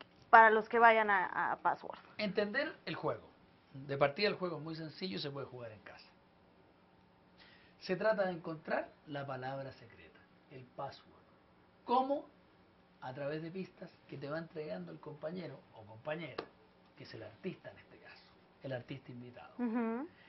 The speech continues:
Speaker 2: Este artista te va entregando pistas a través de palabras, pero las palabras no se dicen de a dos ni de a tres, se dicen de a una. Y la palabra,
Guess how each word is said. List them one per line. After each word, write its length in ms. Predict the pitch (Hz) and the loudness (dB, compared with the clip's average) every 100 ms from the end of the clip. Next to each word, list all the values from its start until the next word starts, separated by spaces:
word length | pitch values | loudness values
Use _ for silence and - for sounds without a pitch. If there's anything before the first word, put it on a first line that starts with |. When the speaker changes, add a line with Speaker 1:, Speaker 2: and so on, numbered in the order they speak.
| - | -8
Speaker 2:
Este 260 | 180 - 175 | -8 -2 -2
artista 460 | 151 220 208 202 | -2 -8 -4 -4
te 80 | 165 | -4
va 100 | 156 | -6
entregando 560 | 165 160 156 160 160 160 | -8 -6 -6 -4 -6 -8
pistas 480 | - 190 - 208 - - - - - - - - | -8 -12 -12 -16 -16 -20 -20 -20 -20 -20 -20 -14
a 120 | 147 143 | -10 -6
través 340 | 143 160 147 | -4 -6 -8
de 160 | 151 135 - | -14 -18 -10
palabras, 580 | 147 147 156 139 - - - - - - - - - - - - | -8 -4 -6 -6 -16 -20 -20 -20 -20 -20 -20 -20 -20 -20 -20 -14
pero 120 | 131 | -12
las 100 | 113 | -10
palabras 460 | 139 139 160 165 | -6 -2 -2 -2
no 100 | 165 | -10
se 160 | 156 147 | -10 -8
dicen 400 | 143 151 160 156 - - | -8 -10 -12 -16 -20 -18
de 100 | 151 | -4
a 40 | 165 | 2
dos 400 | 196 175 - - - - | 4 2 -2 -20 -20 -14
ni 60 | 139 | -4
de 80 | 147 | -2
a 40 | |
tres, 300 | 175 156 - - - - - | 0 -2 -4 -20 -20 -20 -16
se 60 | 139 | -10
dicen 260 | 131 139 | -6 -2
de 80 | 139 | 4
a 60 | 160 | 6
una. 320 | 190 143 107 - - - - - - - - - - - - - - - - - - - | 6 2 -8 -20 -20 -20 -20 -20 -20 -20 -20 -20 -20 -20 -20 -20 -20 -20 -20 -20 -20 -12
Y 100 | 143 | -6
la 120 | 139 | -6
palabra, 520 | 131 139 147 160 - | -4 -2 -2 -4 -6